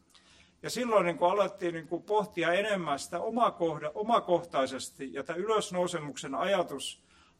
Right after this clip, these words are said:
ja tää alkoi ja niinku e-, pääsi niinku kehittymään. Ja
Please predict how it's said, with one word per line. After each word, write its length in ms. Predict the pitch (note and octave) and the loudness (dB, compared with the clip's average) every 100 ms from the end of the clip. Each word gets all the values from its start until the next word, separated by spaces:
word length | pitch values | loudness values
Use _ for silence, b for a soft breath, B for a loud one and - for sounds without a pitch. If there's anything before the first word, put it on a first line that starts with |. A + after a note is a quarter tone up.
| _ - | _ -4
ja 280 | D#3 D3 C3+ | 2 2 2
tää 180 | E3+ D#3 | -2 -2
alkoi 460 | E3 F3 F3 F3 D3+ | 4 6 6 2 0
ja 100 | D3+ - - | -2 -4 -14
niinku 260 | D3+ D#3 D#3+ D3 - | -12 -8 -8 -10 -8
e-, 100 | G3 F#3+ - | -8 -8 -2
pääsi 300 | F#3 F3 E3+ | -2 0 -4
niinku 220 | E3 E3 | -6 -8
kehittymään. 1000 | - G#3 G#3 - E3 C3+ B2+ A2+ G#2+ - _ _ _ _ _ _ _ _ - | -2 0 2 0 -4 -2 0 0 -4 -10 _ _ _ _ _ _ _ _ 0
Ja 300 | D#3+ D3+ | 6 6